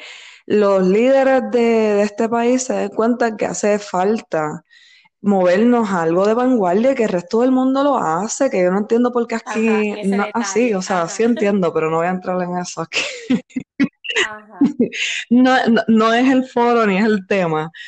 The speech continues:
Speaker 1: pero quiero pensar que dentro de la pesadilla podemos evolucionar a movernos a eso y que sea mejor. Y la verdad es que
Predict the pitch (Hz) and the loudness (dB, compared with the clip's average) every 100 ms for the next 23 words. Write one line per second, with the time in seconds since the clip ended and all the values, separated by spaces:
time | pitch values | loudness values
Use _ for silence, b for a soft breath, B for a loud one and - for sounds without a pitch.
0 | B B - 208 202 196 190 208 214 226 | B B -2 2 4 2 2 0 0 2
1 | 254 254 269 269 262 214 190 185 175 170 | 0 0 0 0 0 0 2 4 4 2
2 | 170 180 180 175 - 175 175 175 170 165 | 0 0 0 0 0 2 2 4 4 2
3 | 160 160 160 170 170 180 - 175 214 247 | 2 0 0 0 0 0 0 0 2 4
4 | 208 180 180 170 - _ _ _ 185 185 | 4 2 0 -2 -8 _ _ _ 0 2
5 | 180 208 220 - _ _ _ - 196 196 | 2 2 0 -6 _ _ _ -6 0 2
6 | 196 190 - 180 208 220 - 175 170 160 | 2 0 0 0 2 0 -2 -2 0 0
7 | 160 180 - 185 185 196 - 170 170 160 | 0 -2 0 -2 0 -2 0 -2 -2 -6
8 | 165 165 180 190 175 151 160 B B B | -4 -2 -2 -2 -2 -4 -8 B B B
9 | B B 180 175 170 165 175 185 - 214 | B B 0 2 2 0 -2 -4 -4 -2
10 | 202 180 | 0 0